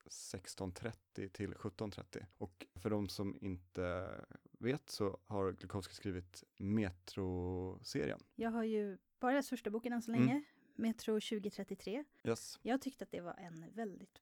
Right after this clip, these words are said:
Speaker 2: bra bok.
Speaker 1: Mm.
Speaker 2: Han tar upp väldigt många intressanta saker och det är så fascinerande att läsa en, eh, rysk science fiction-författare när man är van vid, eh, ja, amerikanska eller svenska till
Speaker 1: Mm.
Speaker 2: exempel. Eh, det, det blir en annan stil och, eh,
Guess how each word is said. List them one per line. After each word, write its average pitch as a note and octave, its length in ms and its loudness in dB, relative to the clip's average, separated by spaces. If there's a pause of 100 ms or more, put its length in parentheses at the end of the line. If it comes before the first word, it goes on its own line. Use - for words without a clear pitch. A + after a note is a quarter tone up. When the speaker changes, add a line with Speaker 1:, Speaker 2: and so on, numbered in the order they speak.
Speaker 2:
bra G#3 400 -4
bok. - 380 -12 (160)
Speaker 1:
Mm. A2+ 180 2
Speaker 2:
Han G3 240 -6
tar - 120 -8
upp F#3 160 -10
väldigt F#3 160 -8
många F#3+ 160 -6
intressanta F#3 380 -10
saker - 340 -8
och - 240 -16 (1120)
det A3+ 260 -2
är A3 40 -2
så A3 140 -8
fascinerande A#3 520 4
att F#3+ 60 -2
läsa F#3 420 -4
en, F3+ 260 -4
eh, F3+ 160 -8 (140)
rysk C4+ 360 -4
science - 240 -6
fiction-författare - 640 -8
när G3 120 -6
man F3+ 200 -6
är F3+ 100 -4
van F3 400 -6
vid, E3+ 400 -6
eh, D#3+ 280 -4 (280)
ja, - 180 -6
amerikanska F#3 560 -2
eller F3 120 -4
svenska G3 360 -2
till A3+ 120 -2
Speaker 1:
Mm. F#2+ 140 -2
Speaker 2:
exempel. - 420 -8
Eh, F#3+ 300 -8
det, G#3+ 260 -6
det G#3 140 0
blir A#3 240 2
en G#3+ 120 -2
annan F3+ 220 -6
stil F#3+ 480 -6 (180)
och, - 460 -14
eh, - 260 -8